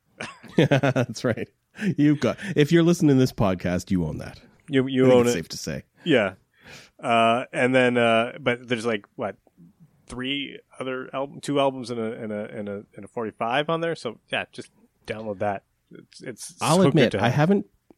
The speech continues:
Speaker 1: I haven't picked that up yet.
Speaker 2: Well, it, it's especially apropos. We'll c-, get back to it later, but that re-release is apropos of, uh, what we're listening to today. Now,
Speaker 1: Yes.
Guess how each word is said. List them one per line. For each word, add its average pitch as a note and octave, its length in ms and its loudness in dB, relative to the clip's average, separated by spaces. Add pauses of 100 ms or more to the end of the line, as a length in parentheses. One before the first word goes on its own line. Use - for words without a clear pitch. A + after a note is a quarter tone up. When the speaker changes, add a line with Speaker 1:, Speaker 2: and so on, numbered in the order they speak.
(300)
Speaker 1:
I B2 100 0
haven't F3+ 340 2
picked - 220 2
that G#2 160 4
up E2+ 200 -2
yet. E2 240 -2 (300)
Speaker 2:
Well, D3+ 200 2
it, D#3 140 -4
it's D3 400 -4
especially D3+ 420 -2
apropos. A2+ 760 -2
We'll B2 140 -12
c-, B2+ 140 0
get A2 160 -4
back A2 180 -4
to A#2 80 -10
it G2+ 80 -8
later, G2+ 220 -4
but F2+ 200 -10
that A2+ 280 0 (760)
re-release C3+ 460 -6
is G#2 120 -8
apropos G#2 580 -6
of, G2 360 -10
uh, G2 260 -8
what G2 200 -6
we're F#2+ 100 -10
listening F#2 280 -12
to F#2 100 -18
today. F2 220 -16 (460)
Now, B2 340 -2
Speaker 1:
Yes. - 580 -6